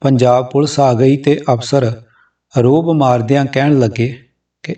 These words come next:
ਐਡੀ ਦੂਰ ਤੋਂ ਕਿਵੇਂ ਗੋਲੀ ਲੱਗ ਸਕਦੀ ਹੈ। ਉਸ ਵੇਲੇ ਮ੍ਰਿਤਕ ਦਾ ਜੇਠ ਸੂਬੇਦਾਰ ਇੰਦਰ ਸਿੰਘ ਵੀ ਮੌਜੂਦ ਸੀ। ਉਹਨਾਂ ਨੇ ਆਪਣੀ ਫੌਜ ਤੇ ਅਹੁਦੇ ਦੇ ਤਜਰਬੇ ਬਾਰੇ ਦੱਸਿਆ।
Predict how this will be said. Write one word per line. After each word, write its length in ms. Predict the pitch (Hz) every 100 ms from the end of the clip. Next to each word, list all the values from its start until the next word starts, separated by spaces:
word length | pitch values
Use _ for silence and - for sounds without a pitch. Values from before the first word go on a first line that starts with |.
| -
ਐਡੀ 300 | 135 131 156
ਦੂਰ 360 | 123 123 131 131
ਤੋਂ 200 | 131 127
ਕਿਵੇਂ 360 | 131 123 139
ਗੋਲੀ 260 | 139 135 139
ਲੱਗ 180 | 131 117
ਸਕਦੀ 480 | 110 117 110 127
ਹੈ। 60 | 127 131 _ _ _ _ _ 135
ਉਸ 240 | 147 151
ਵੇਲੇ 240 | 151 151
ਮ੍ਰਿਤਕ 360 | 143 123 120 131
ਦਾ 280 | 131 127 139
ਜੇਠ 340 | 110 113 123 - _ _ _ _
ਸੂਬੇਦਾਰ 680 | - - 131 151 131 139 170 -
ਇੰਦਰ 280 | 120 123
ਸਿੰਘ 380 | 139 147 151 160
ਵੀ 100 | 151
ਮੌਜੂਦ 400 | 147 135 107 107
ਸੀ। 340 | 110 - 113 - _ _ _ _ -
ਉਹਨਾਂ 240 | 135 156
ਨੇ 200 | 147 160
ਆਪਣੀ 460 | - 131 123 135 143
ਫੌਜ 520 | 147 120 117 127 135
ਤੇ 120 | -
ਅਹੁਦੇ 440 | - - 139 147 151
ਦੇ 140 | 139
ਤਜਰਬੇ 520 | 139 135 117 113 117
ਬਾਰੇ 280 | 127 127 127
ਦੱਸਿਆ। 540 | 117 113 - 113 143